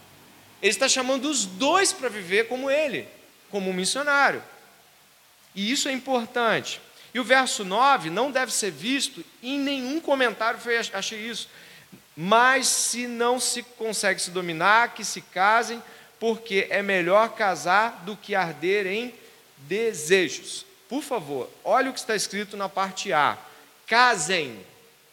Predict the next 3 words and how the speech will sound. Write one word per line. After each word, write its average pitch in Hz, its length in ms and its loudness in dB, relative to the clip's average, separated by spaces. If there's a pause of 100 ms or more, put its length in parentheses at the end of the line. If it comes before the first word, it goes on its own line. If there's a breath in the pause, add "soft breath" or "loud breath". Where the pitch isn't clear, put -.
(1500)
Ele 196 160 0
está 262 200 2
falando, 214 720 0